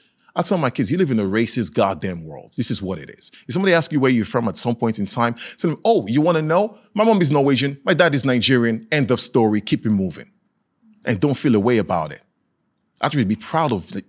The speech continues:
the fact that your father is from Nigeria. I know you don't have to do that battle. I know it's bullshit. You don't have to do that shit. But I think personally, if you start having this conversation with our kids and showing them the reality of the fucking world we live in,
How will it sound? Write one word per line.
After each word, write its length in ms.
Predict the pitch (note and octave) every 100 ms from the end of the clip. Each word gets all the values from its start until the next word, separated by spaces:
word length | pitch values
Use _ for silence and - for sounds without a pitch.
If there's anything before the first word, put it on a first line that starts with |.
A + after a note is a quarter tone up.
| G#2
the 100 | G2
fact 280 | - A#2+ G#2+
that 120 | F#2+
your 140 | A#2+
father 400 | C3+ G#2+ F#2 E2+ -
is 160 | G2
from 240 | - F#2+ F2
Nigeria. 580 | F2 E2+ G2 F2+ D#2 A#1 _ _ _ _ _ _ -
I 60 |
know 80 | D#3+
you 80 | C#3+
don't 100 | C3
have 100 | A2+
to 60 | G2
do 160 | B2+
that 180 | B2 G#2
battle. 340 | G#2 A2+ C3+ -
I 80 | G#2+
know 80 | A#2+
it's 100 | F2
bullshit. 580 | - B2+ B2 - B2+
You 60 | A2
don't 100 | A2+
have 100 | G#2+
to 80 | F2+
do 160 | G#2+ G2+
that 160 | F#2+
shit. 240 | - A2+ B2 - -
But 100 | F#2
I 100 | C3
think 300 | - C3 -
personally, 340 | A2+ A2+ A#2+
if 60 | G2
you 40 |
start 140 | A#2+ A#2
having 200 | G#2+ G#2+
this 160 | G#2 -
conversation 400 | G#2+ F#2+ - F#2+
with 140 | E2+
our 180 | G2+ A2
kids 360 | - A2 G#2+ G2
and 100 | -
showing 160 | A2
them 80 | G2
the 80 | F2
reality 580 | F2+ F#2 G2+ A2+ - G2
of 100 | D#2+
the 60 |
fucking 520 | - - B2 - A2+
world 260 | F#2+ G2 E2+
we 80 | E2
live 220 | F2 G2
in, 160 | E3